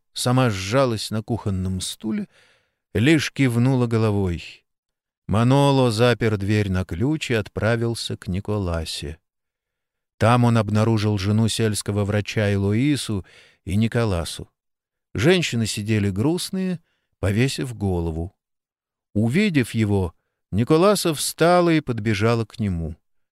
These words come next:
"Маноло, ты не видел моей дочери? Она ушла, и я не знаю куда".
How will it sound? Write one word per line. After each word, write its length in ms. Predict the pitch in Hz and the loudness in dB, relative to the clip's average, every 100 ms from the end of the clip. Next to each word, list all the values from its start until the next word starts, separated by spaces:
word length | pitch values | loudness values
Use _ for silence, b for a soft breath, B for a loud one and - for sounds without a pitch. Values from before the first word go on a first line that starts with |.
| _ - | _ 4
"Маноло, 640 | 196 180 139 104 90 78 | 6 6 4 2 -2 -4
ты 140 | - 147 | 2 4
не 180 | 143 123 | 4 4
видел 320 | 180 208 233 | 2 2 0
моей 300 | 226 220 214 | 2 0 0
дочери? 480 | 170 113 113 101 B B B - | -2 -2 -6 -8 B B B 0
Она 280 | 139 151 | 4 4
ушла, 420 | 127 - 113 156 156 | 4 0 2 4 4
и 120 | 113 | 2
я 100 | 101 | 0
не 140 | 104 | -2
знаю 360 | 98 107 120 123 | 0 0 0 0
куда". 420 | 160 160 214 | -4 -6 -6